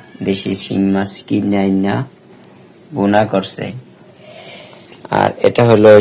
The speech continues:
সেই, এই যে রাঁধুনি আমার রেডি করতেছে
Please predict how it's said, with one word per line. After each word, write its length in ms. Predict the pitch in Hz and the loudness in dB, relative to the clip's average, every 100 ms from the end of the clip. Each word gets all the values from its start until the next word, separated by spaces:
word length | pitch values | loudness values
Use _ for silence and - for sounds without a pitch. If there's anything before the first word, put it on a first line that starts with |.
| 104 | 4
সেই, 280 | - 101 98 85 - - - - - 98 | 4 6 6 2 -6 -20 -20 -12 -2 0
এই 60 | 90 | 4
যে 120 | 95 92 110 - - - - - | 4 4 2 -4 -6 -16 -4 4
রাঁধুনি 420 | 101 90 101 98 95 | 4 4 2 2 2
আমার 200 | 90 95 - - - - - - 98 | 2 2 0 -6 -12 -16 -20 -2 2
রেডি 220 | 98 95 87 | 4 4 2
করতেছে 480 | 95 - 101 - | 0 0 -2 0